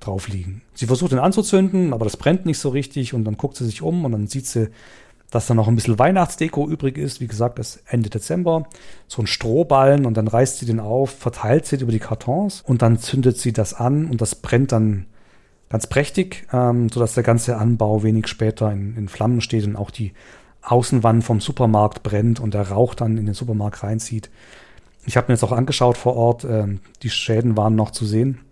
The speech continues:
Da entsteht so hundertzwanzigtausend bis zweihundert Euro, zweihunderttausend Euro Schaden.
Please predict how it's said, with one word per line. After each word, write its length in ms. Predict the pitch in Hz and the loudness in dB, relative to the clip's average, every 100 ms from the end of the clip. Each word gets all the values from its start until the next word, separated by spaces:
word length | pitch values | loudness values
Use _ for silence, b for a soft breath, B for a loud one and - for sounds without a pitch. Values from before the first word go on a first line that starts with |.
| - - - | -20 -20 -4
Da 120 | 110 | 0
entsteht 360 | 110 - 113 - | 0 2 0 2
so 180 | 110 | 0
hundertzwanzigtausend 920 | 104 110 - 107 - 107 - 104 104 104 | 2 2 2 -2 -2 -6 -4 -2 -2 -2
bis 180 | 107 - | -4 -2
zweihundert 320 | 107 107 - | -2 -2 -4
Euro, 160 | 107 - _ _ | -10 -10 _ _
zweihunderttausend 1120 | - 110 110 107 - - - - 107 110 110 | -2 2 2 0 -4 -18 -16 -4 -2 0 -2
Euro 240 | 107 104 | 0 -2
Schaden. 500 | 98 - 110 143 165 | -2 -2 -2 -2 -6